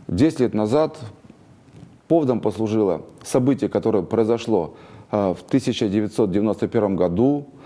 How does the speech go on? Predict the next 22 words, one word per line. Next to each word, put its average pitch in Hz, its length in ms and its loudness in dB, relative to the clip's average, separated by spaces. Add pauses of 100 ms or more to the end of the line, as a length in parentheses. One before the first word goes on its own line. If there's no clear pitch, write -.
(320)
когда 107 280 2
поступил 110 460 0
вызов 110 480 0
о 110 100 2
пожаре 101 600 0 (340)
на 101 100 0
гостинице 107 480 0
"Ленинград". 107 540 0 (320)
Весь 117 260 2
караул 107 540 0 (220)
выехал, 113 640 0 (680)
а, 87 280 -2 (640)
принял 120 260 2
участие 101 360 0
в - 20 -12
тушении, 127 640 0
а 101 120 -2
назад 120 320 0
вернулся 107 340 -2
только 127 360 0
один 101 360 0 (320)
водитель. 90 580 -2